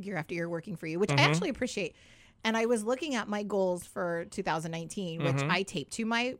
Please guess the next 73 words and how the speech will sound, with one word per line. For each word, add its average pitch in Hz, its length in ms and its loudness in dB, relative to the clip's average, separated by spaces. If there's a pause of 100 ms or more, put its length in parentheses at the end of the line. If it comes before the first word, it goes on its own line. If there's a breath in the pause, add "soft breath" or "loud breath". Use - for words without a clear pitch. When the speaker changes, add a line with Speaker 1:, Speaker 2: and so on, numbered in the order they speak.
(160)
Speaker 1:
bathroom 185 440 -6
mirror 214 340 -4
so - 160 -2
that 123 100 2
I 120 100 0
can 127 100 -2
Speaker 2:
Mm-hmm. - 100 0
Speaker 1:
make 165 160 -4
sure 190 120 -6
to 208 60 -4
stay 208 140 -8
on 185 100 -4
track. - 320 -4 (420 soft breath)
And 214 120 -2
I 220 40 -2
thought, 208 240 -4
"I 220 100 -2
need 262 180 0
to 320 60 -2
redo 226 380 -2
those 147 280 -6
and 170 100 -4
shoot." - 260 -10
Like, 190 200 0
I 175 80 0
haven't 220 480 0
actually 180 420 -2
done 165 220 -2
<laughs> 220 120 0
them 233 140 0
yet. 196 240 -4
Now 185 160 2
I'm 180 100 0
behind 165 280 -4
the 160 40 -8
power 160 280 -4
curve, 151 260 -8
right? 156 220 -6
I 175 60 -2
realize 160 440 -2
Speaker 2:
No, 285 200 4
Speaker 1:
it's 269 40 2
Speaker 2:
no, 226 120 8
it's 196 120 4
okay. 190 280 4
I, 110 100 4
Speaker 1:
but 143 100 2
Speaker 2:
I'm 190 140 8
still 202 360 6
formalizing 151 840 2
mine, 123 240 0
but 110 100 -2
I 123 40 0
have 139 180 2
several, 120 480 4
and 113 80 0
I'm 135 60 6
Speaker 1:
but - 40 6
Speaker 2:
willing 143 200 6
to - 60 -2
share. 85 280 0
Speaker 1:
what 285 240 4
was 302 160 0
really 359 240 0
cool 277 280 2
was 202 200 -2
one 220 160 0
of 285 80 -4
my 302 140 0
goals 220 300 -2
last 180 360 -2
year 165 200 -6
was 196 260 -2